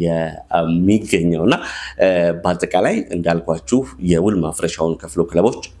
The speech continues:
ላያስፈርሙት የቻሉት ይሄ ነው። በተከታይነት እንግዲህ በዋነኝነት ይህ ልጅ አሁን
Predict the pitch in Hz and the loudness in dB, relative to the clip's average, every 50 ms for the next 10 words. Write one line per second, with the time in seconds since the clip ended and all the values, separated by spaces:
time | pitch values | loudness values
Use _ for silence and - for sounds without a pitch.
0 | - - - - 85 82 87 85 78 82 - - - 85 87 87 85 - 82 - | -20 -14 -6 -2 0 0 2 0 0 -2 -2 -2 -2 -2 0 -2 -2 -2 -2 -2
1 | 92 95 107 - - 127 147 - - - - - - - - - - 151 151 - | 0 0 0 0 0 0 0 0 -4 -6 -8 -10 -10 -12 -4 -2 0 0 0 0
2 | - 175 170 - 160 165 185 240 294 - - - - - - - 117 127 131 123 | 0 0 2 2 2 2 2 2 2 0 -4 -10 -14 -6 0 0 2 4 2 2
3 | 127 - - 156 156 180 202 214 233 240 240 233 220 180 151 147 147 151 151 - | 2 2 2 4 4 4 4 4 4 4 4 4 4 4 4 4 2 0 0 -2
4 | - 104 127 131 - 87 87 110 135 - | 0 0 0 0 -2 -2 -2 -2 -2 -2